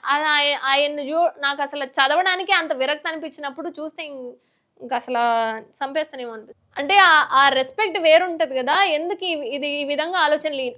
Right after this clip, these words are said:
ఆ, మళ్ళీ నాలుగైదు రోజులు పోయొచ్చో, లేకపోతే ఒక, ఒక క్యాంప్ చేసొచ్చో, లేకపోతే ఒక సంవత్సరం ఉండొచ్చిన వ్యక్తి కాదు.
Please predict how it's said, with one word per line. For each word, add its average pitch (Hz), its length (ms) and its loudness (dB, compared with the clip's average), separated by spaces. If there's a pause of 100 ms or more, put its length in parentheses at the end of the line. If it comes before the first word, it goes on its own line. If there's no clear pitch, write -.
ఆ, 277 80 -4
మళ్ళీ 349 600 -2 (120)
నాలుగైదు 302 420 -2
రోజులు 320 300 -2
పోయొచ్చో, 294 600 -2
లేకపోతే 269 340 -2
ఒక, 262 520 -4
ఒక 262 280 -4 (460)
క్యాంప్ 294 300 -2
చేసొచ్చో, 285 520 -4
లేకపోతే 285 340 -4
ఒక 254 100 -6
సంవత్సరం 285 420 -8
ఉండొచ్చిన 285 400 -8
వ్యక్తి 240 300 -10
కాదు. 233 260 -6